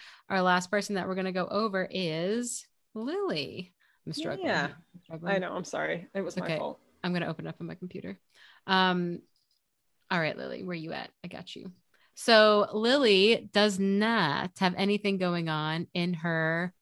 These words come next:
Speaker 1: eleventh house, and her eleventh house is ruled by Virgo. So
Speaker 2: Ooh, once
Speaker 1: again,
Speaker 2: again.
Speaker 1: another house ruled by Virgo. It's cool that, like, in these people's charts, it's completely ruling different houses. So it's gonna have a completely different effect.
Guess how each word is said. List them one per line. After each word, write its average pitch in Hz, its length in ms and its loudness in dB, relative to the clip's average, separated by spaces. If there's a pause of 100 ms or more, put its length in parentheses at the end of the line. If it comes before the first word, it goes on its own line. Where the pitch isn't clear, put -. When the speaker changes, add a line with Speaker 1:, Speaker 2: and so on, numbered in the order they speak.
(100)
Speaker 1:
eleventh 196 440 4
house, 185 500 2 (280)
and 208 340 12
her 208 160 8
eleventh 208 360 6
house 185 300 4
is 175 300 4 (240)
ruled 170 380 0
by 151 420 0 (460)
Virgo. 156 720 2 (100)
So 175 300 6
Speaker 2:
Ooh, 196 120 6 (140)
once 202 220 6
Speaker 1:
again, 294 640 8
Speaker 2:
again. 185 160 0 (220)
Speaker 1:
another 196 340 6
house 180 280 8
ruled 180 140 2
by 175 100 8
Virgo. 165 320 6
It's 208 140 4
cool 302 180 8
that, 170 140 10
like, 165 200 6
in 190 200 4
these 175 280 4 (440)
people's 180 360 2
charts, 180 360 4
it's - 260 -6
completely 165 460 0
ruling 165 260 2
different 160 260 0
houses. 175 360 0
So 151 140 0
it's 151 120 -6
gonna 160 160 -2
have 156 140 -2
a 160 40 0
completely 170 420 0
different 175 300 4
effect. 254 360 8